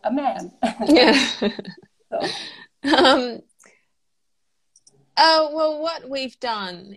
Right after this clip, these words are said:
Speaker 2: is we, I've been, I mean, I'm really fortunate 'cause I have a very supportive husband. And so when my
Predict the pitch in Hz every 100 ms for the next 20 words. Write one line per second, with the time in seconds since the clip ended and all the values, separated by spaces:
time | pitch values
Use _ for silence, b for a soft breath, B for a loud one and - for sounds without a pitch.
0 | - 208 214 202 208 208 202 196 190 185
1 | - 214 240 262 254 208 220 220 226 226
2 | 214 - 202 - 185 156 - 196 185 185
3 | 180 175 185 185 185 190 - 185 170 -
4 | - 160 - - - - 180 180 - 180
5 | 175 170 - b b b - 214 208 208
6 | 208 208 208 202 196